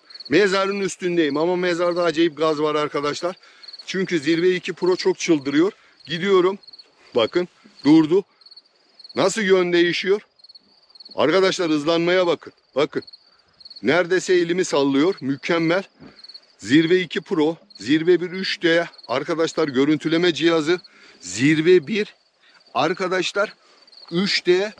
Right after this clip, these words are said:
Pulse derin arama dedektörü. Zirve bir. Alan taramayla hizmetinizdeyiz. Zirve iki Pro tekli kullanım, Zirve bir çift kullanım.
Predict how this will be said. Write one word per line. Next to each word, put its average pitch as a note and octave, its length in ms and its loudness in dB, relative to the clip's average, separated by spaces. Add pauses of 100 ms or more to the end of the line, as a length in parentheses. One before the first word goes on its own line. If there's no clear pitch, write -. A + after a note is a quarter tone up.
Pulse F#3+ 500 -4
derin D#3+ 260 -2
arama F#3 340 -2
dedektörü. F#3 540 -4 (220)
Zirve D#3+ 560 -4
bir. G3+ 240 -10 (640)
Alan F3 340 0
taramayla D#3 560 -4
hizmetinizdeyiz. D#3 800 -4
Zirve D3 360 -4
iki F3+ 220 -8
Pro D#3+ 240 -2
tekli - 380 -4
kullanım, F3 440 0
Zirve D3+ 360 0
bir G3+ 200 -10 (400)
çift - 340 -4
kullanım. F3 440 0